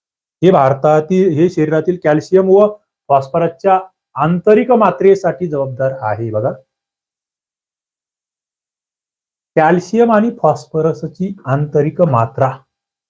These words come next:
कॅल्शियम आणि फॉस्फरस म्हणलं की कोणतं जीवनसत्व आठवतं तुम्हाला? अडईके, अडाईके पिले, अडाईके पिले म्हणजे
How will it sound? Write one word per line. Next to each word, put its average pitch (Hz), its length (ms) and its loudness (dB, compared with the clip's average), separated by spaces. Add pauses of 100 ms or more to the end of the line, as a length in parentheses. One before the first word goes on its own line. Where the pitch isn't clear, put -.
(720)
कॅल्शियम 247 380 2
आणि 277 160 -2
फॉस्फरस 220 340 2
म्हणलं 226 220 0
की 247 120 -6
कोणतं 254 240 -2
जीवनसत्व 226 380 0
आठवतं 220 300 4
तुम्हाला? 190 240 0 (580)
अडईके, 175 920 2 (720)
अडाईके 185 420 2
पिले, 175 300 2 (1900)
अडाईके 165 360 2
पिले 170 140 2
म्हणजे 165 480 0